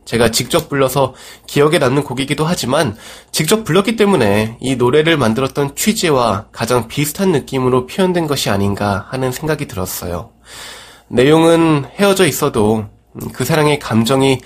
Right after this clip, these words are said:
그대로 남아있는 걸 표현한 거죠. 저한테 사랑이란 그 노래는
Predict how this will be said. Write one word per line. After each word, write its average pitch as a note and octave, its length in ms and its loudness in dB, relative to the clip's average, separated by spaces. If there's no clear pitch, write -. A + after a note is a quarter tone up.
그대로 D#3 340 2
남아있는 C#3+ 440 2
걸 C#3+ 140 2
표현한 F3 360 -2
거죠. - 380 -8
저한테 F3+ 360 2
사랑이란 F3+ 840 2
그 D3 100 -4
노래는 A#2 560 2